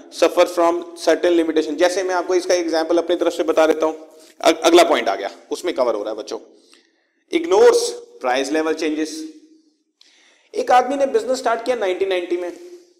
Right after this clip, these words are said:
तब उसने लैंड एंड बिल्डिंग खरीदी एक करोड़ की। एक आदमी ने उसके कंपैरेटिव बिजनेस स्टार्ट किया टू थाउजेंड टेन में,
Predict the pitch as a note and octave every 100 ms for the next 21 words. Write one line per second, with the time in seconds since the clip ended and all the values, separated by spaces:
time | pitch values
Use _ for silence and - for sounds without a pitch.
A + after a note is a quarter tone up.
0 | _ - F#3 F#3+ G3+ F#3+ F3+ F#3+ F#3 F#3+
1 | F#3 F#3 F#3 - D#3 - E3 E3 D#3+ D#3+
2 | - - - _ _ _ _ _ - -
3 | B3 B3 C#4 C4+ B3+ C4 A#3+ A3+ G3+ G3+
4 | G#3 A#3 G#3 G#3+ A3 G#3+ G#3 A3 G#3+ A3
5 | G#3 A3 G#3+ - G3+ G#3 G3+ F3+